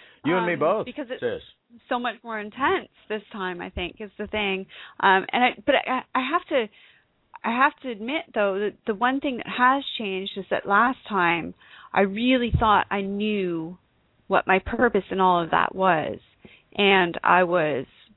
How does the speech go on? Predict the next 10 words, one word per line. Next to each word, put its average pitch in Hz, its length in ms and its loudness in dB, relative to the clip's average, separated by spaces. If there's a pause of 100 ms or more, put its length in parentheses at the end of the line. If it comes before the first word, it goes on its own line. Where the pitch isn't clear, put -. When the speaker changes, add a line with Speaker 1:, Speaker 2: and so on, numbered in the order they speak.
(640)
Speaker 2:
just 180 320 2 (160)
completely 247 760 2
disabused 180 840 -2
of 170 140 2
that 151 220 2
notion. 156 500 -4 (460)
All 220 440 6
my 202 360 -2 (160)
notions 180 960 -10
were 170 320 -4